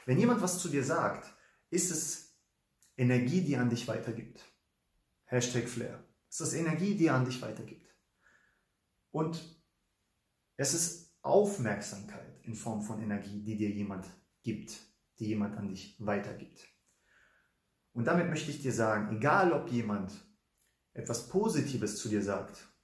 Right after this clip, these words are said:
was etwas Tolles in uns auslöst, oder ob jemand was Negatives zu dir sagt, was vielleicht etwas, etwas Eigenartiges bei dir auslöst. Es ist immer Aufmerksamkeit, die dir derjenige schenkt. Manchmal,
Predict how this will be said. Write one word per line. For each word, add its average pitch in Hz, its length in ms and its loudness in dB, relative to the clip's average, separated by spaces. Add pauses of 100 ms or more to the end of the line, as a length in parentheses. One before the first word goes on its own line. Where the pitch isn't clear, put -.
(460)
was 113 180 -4
etwas 117 240 -4
Tolles 135 320 0
in 110 80 -4
uns 104 160 -4
auslöst, - 520 -12 (280)
oder 156 260 6
ob - 80 -2
jemand 107 300 -2
was 107 180 -2
Negatives 160 760 2
zu - 100 -6
dir 101 140 -8
sagt, - 420 -12 (1120)
was - 160 -2
vielleicht 107 280 -4
etwas, - 540 -8 (720)
etwas - 380 -4
Eigenartiges 110 800 2
bei 101 120 -8
dir 101 180 -6
auslöst. - 520 -12 (180)
Es 127 140 -2
ist 131 220 -2
immer 208 300 4
Aufmerksamkeit, 131 1080 0
die 131 120 0
dir 120 140 2
derjenige 104 500 -2
schenkt. 104 400 -4 (320)
Manchmal, 165 680 2